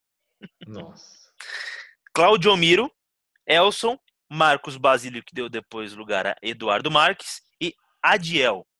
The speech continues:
Speaker 2: que depois deu lugar a Lúcio. Paulo
Speaker 1: Fantástico.
Speaker 2: Rink, entrou Ailton e Dodô, o técnico era Paulo Autuori.
Speaker 1: Nossa.
Speaker 2: Os gols foram marcados por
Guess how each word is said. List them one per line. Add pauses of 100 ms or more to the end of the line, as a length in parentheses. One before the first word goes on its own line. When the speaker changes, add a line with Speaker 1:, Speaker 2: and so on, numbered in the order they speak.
(380)
Speaker 2:
que
depois
deu
lugar
a
Lúcio. (1080)
Paulo
Speaker 1:
Fantástico.
Speaker 2:
Rink, (580)
entrou
Ailton
e (320)
Dodô, (140)
o
técnico
era (240)
Paulo
Autuori. (840)
Speaker 1:
Nossa. (100)
Speaker 2:
Os
gols
foram
marcados
por